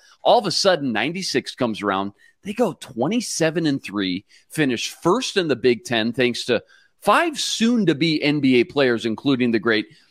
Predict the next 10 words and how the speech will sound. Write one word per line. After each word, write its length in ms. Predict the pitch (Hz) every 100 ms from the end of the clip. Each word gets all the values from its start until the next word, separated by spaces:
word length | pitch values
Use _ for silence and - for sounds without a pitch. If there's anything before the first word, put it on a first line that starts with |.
| -
Bobby 340 | 117 107 101
Jackson 600 | - 143 147 147 - 143
and 120 | 131
Sam 280 | 107 127 101
Jacobson. 680 | 87 139 143 120 - 131 123 - - -
They 80 | 107
crush 380 | - 165 165
the 100 | -
Big 240 | 143 147 127
Ten. 340 | 131 120 117